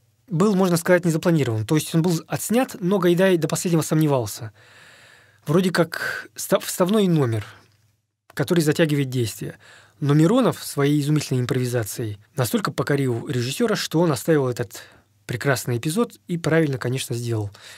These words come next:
И потом он часто повторял в интервью: «Как жаль, что Миронов среди наших молодых артистов такой один,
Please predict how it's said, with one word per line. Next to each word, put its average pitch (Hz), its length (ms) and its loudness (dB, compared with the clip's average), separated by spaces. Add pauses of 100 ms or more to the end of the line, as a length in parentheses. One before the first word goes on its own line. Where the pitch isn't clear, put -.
(140)
И 156 80 0
потом 202 260 4
он 170 240 2 (240)
часто 180 300 0
повторял 139 360 0
в 135 60 0
интервью: 120 440 -2 (1300)
«Как 185 220 4
жаль, 180 280 4 (360)
что - 240 -4
Миронов 196 480 2
среди 165 300 -2
наших 165 400 0
молодых 143 420 -2
артистов 139 480 -6
такой 160 340 2
один, 123 360 -2